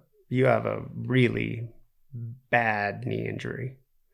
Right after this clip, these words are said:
And he's, he said, "It's not one that I see all the time. It's not one that I get to fix all the time, but this is what we're gonna do.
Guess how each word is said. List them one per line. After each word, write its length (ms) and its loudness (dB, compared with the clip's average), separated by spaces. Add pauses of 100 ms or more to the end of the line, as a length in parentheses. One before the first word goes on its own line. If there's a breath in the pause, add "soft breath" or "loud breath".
(520)
And 220 2
he's, 440 -4
he 260 0
said, 220 4
"It's 160 -4
not 200 4
one 220 2
that 100 0
I 80 2
see 260 4
all 140 8
the 80 4
time. 420 0
It's 140 -6
not 220 0
one 160 0
that 100 0
I 80 2
get 200 -2
to 80 -4
fix 320 -2
all 140 4
the 80 4
time, 360 0
but 160 -4
this 180 0
is 140 -2
what 160 2
we're 100 -2
gonna 240 0
do. 300 -4